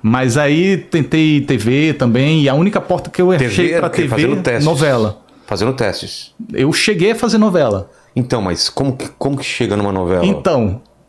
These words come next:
Speaker 1: eu cheguei como figurante.
Speaker 2: Ah, tá.
Speaker 1: É, tinha as agências de figuração, eu me inscrevi e, e aí encontrei essa porta lá e pensei, pô,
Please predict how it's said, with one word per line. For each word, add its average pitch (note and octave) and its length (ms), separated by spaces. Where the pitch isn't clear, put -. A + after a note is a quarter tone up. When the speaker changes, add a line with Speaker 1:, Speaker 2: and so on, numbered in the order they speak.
Speaker 1:
eu D#3 160
cheguei C#3+ 320
como E3 180
figurante. C#3 680
Speaker 2:
Ah, G2 240
tá. D#2+ 300
Speaker 1:
É, G#2 500
tinha B2+ 180
as A#2 120
agências B2 540
de A2+ 120
figuração, B2+ 760
eu B2+ 140
me A#2+ 140
inscrevi A#2+ 680
e, A2+ 1200
e A2+ 140
aí A#2 300
encontrei D3 420
essa D#3+ 200
porta E3+ 400
lá D#3+ 160
e - 40
pensei, F3+ 280
pô, F#2 320